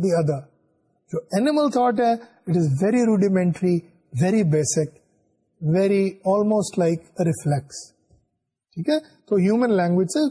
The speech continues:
کوئی مقابلہ نہیں۔ Then we come to something called the natural order. انگریزی جو ہے وہ ایک سبجیکٹ ورب آبجیکٹ لینگویج۔ John kicked the ball. جان کیا ہے؟ سبجیکٹ۔ ککڈ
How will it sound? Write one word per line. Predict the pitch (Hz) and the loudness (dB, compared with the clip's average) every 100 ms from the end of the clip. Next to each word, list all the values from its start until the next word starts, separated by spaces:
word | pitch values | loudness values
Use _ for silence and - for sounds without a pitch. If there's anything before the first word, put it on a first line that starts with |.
| - | -2
کوئی | 202 | -2
مقابلہ | 165 147 147 139 147 | 0 -2 -2 -4 -6
نہیں۔ | 151 _ _ _ _ _ _ _ _ _ _ _ _ _ | -10 _ _ _ _ _ _ _ _ _ _ _ _ _
Then | 311 330 | -2 2
we | 330 | 2
come | 294 302 | 2 0
to | 294 247 | 0 0
something | 254 262 285 | 0 0 2
called | 269 269 262 | 0 0 0
the | 214 | 0
natural | 190 - 240 233 | 0 0 0 2
order. | 180 151 151 - _ _ _ _ _ _ _ _ _ _ _ _ _ | 0 0 -2 -6 _ _ _ _ _ _ _ _ _ _ _ _ _
انگریزی | 175 175 180 208 254 | -2 0 2 0 0
جو | 226 | 2
ہے | 214 247 - - - | 2 0 -6 -20 -4
وہ | 247 | -4
ایک | 247 | -2
سبجیکٹ | - 226 220 208 269 277 - - | -2 0 0 2 0 -2 -8 -2
ورب | 143 170 220 247 233 214 | 0 2 2 0 -2 -2
آبجیکٹ | 185 160 175 165 160 | -2 0 -2 -2 -2
لینگویج۔ | 147 139 135 - _ _ _ _ _ _ _ _ - | -2 -4 -6 -12 _ _ _ _ _ _ _ _ -2
John | 135 180 185 202 226 233 233 - - | 0 2 2 2 2 -2 -4 -10 -4
kicked | 269 269 - - - _ - 165 | -2 -2 -8 -20 -20 _ -2 0
the | 147 | 2
ball. | 170 165 135 127 _ _ _ _ - | 2 0 -2 -10 _ _ _ _ -6
جان | 143 180 220 240 | -2 0 0 0
کیا | 247 | 0
ہے؟ | 233 - | -2 -2
سبجیکٹ۔ | 185 175 254 - _ _ _ _ _ _ _ _ _ - | 0 0 -2 -6 _ _ _ _ _ _ _ _ _ -6
ککڈ | 269 226 - | -4 -6 -14